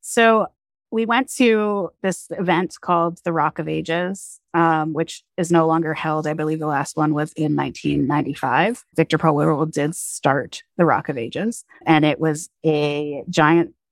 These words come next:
Christian festival at headquarters. And there was everything you could possibly want. We would drive in a camper. We would stay in that camper. At the height of it were sixteen thousand people in attendance. So there were campers just, like, for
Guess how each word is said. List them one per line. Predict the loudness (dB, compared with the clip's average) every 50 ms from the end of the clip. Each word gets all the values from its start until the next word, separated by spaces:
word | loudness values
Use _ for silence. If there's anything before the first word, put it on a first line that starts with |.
| _ -18
Christian | -8 -4 -4 -4 -4 -4 -4 -2 -2 0 0 -2
festival | -2 -2 -4 -4 -4 -6 -6 -4 -4 -4 -2 -2 0 0 -2 -2 -2 0
at | 0 0 0 0
headquarters. | -4 -6 -6 -6 -8 -10 -10 -10 -10 -10 -10 -10 -10 -10 -12 -14 -18 -20 _ _ _ _ _ _ _ _ 2
And | 4 6 6 6 4 2 2 0 -2 -6 -8 -6
there | -4 -2 0 2 2 2 0 0 -2 -4 -6 _
was | -4 -2 0 0 0 -2 -4 -4 -6 -8 -8 -10 -12 -14 -16 -16 -16 _ 0
everything | 2 2 2 2 2 2 2 2 2
you | 2 2 0
could | -2 -2 -2 -2 -2 -2 -2
possibly | -2 -2 -2 -2 -4 -10 -10 -10 -8
want. | -6 -6 -6 -6 -8 -10 -14 -18 -18 -20 _ _ _ 0 2
We | 2 4
would | 4 4 2 2 0 -2 -4
drive | -2 0 2 2 2 2 2 0 -2
in | -4 -4 -4 -6 -6 -6 -6 -8 -10 -10
a | -12 -6
camper. | 0 4 4 4 4 4 2 2 2 0 0
We | -2 -4
would | -6 -8 -10
stay | -10 -4 -2 -2 -2 0
in | -2 -2
that | -2 -4 -4
camper. | -4 -2 0 0 0 2 2 2 2 2 2 0 -2 -4 _ _ _ _ -8
At | -6 -6 -4 -2
the | -2
height | 0 2 2 2 2
of | 2 0
it | 0 -2
were | -2 -6
sixteen | -8 -8 -10 -10 -10 -8 -4 -4 -2 2
thousand | 2 2 2 2 -2 -2
people | 0 0 -2 0 0 0 0
in | 0
attendance. | -2 -2 -2 0 0 2 2 2 2 0 -2 -4 -6 -12 -14 -14
So | -12 -6 0 2 4 4 4 4 2 0
there | 0 -2 -2 -2
were | -4 -4
campers | -2 0 0 0 0 0 -2 -2 -2 -4
just, | -6 -8 -8 -6 -4
like, | -6 -6 -6 -6
for | -4 -2 -2 -2 -2